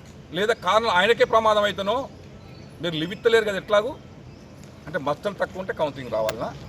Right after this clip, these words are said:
కనీసం సంవత్సరానికి నూట యాభై చూసినా ఒక, ఒక తీరు. అది కూడా చూడకుండా కార్మికుల్ని ఒక బదిలీ వర్కర్ దగ్గర ఒక ఫోర్మెన్ని నిర్దోషి కనుక నిలబెట్టి కౌన్సిలింగ్ పిలిస్తే రేపు ఆ సూపర్వైజర్ పని చెప్తే ఈ బదిలీ వర్కర్ పని చేస్తాడా? నువ్వు నేను ఒకటే అంటాడు కదా.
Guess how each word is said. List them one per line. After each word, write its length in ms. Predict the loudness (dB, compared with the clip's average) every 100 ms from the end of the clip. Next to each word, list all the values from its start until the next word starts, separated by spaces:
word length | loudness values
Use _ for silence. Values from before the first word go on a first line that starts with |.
| -16 -16 -16 -16 -16 -16 -16 -14 -14 -14 -16 0
కనీసం 300 | 2 6 6
సంవత్సరానికి 540 | 6 4 2 4 4 4
నూట 160 | 4
యాభై 260 | 6 8 6
చూసినా 300 | 4 2 4
ఒక, 140 | 4
ఒక 200 | 2 0
తీరు. 240 | -6 -6 -6 -14 -20 -20 -20 -20 -20 -20 -20 -10 -6
అది 140 | -4
కూడా 180 | 0 4
చూడకుండా 440 | 4 2 0 0
కార్మికుల్ని 800 | 0 0 2 0 -2 -6 -4 -4
ఒక 180 | -6 -4 0
బదిలీ 200 | 0 0
వర్కర్ 320 | -2 0 0
దగ్గర 260 | 0 0 2
ఒక 320 | 2 2 -2 -4 -10 -18 -12 0
ఫోర్మెన్ని 640 | 4 6 4 0 -2 -6 -10 -18 -20 -20 -20 -20 -18 -18 -16 -12 -10
నిర్దోషి 400 | 0 8 8 8
కనుక 160 | -4
నిలబెట్టి 440 | -2 0 0 0 -8
కౌన్సిలింగ్ 420 | -8 -6 -8 -8
పిలిస్తే 300 | -10 -4 -4 -4 -8 -20 -10 -4
రేపు 180 | 0 0
ఆ 40 |
సూపర్వైజర్ 600 | 0 4 6 10 8 8 2
పని 160 | -4
చెప్తే 240 | -6 -6 -4
ఈ 20 |
బదిలీ 240 | 0 0 0
వర్కర్ 280 | -2 -2 -6
పని 140 | -6 -6
చేస్తాడా? 260 | -4 -2
నువ్వు 200 | -2 -4
నేను 160 | -4 -4
ఒకటే 180 | 0 0
అంటాడు 240 | 2 2
కదా. 220 | 4 6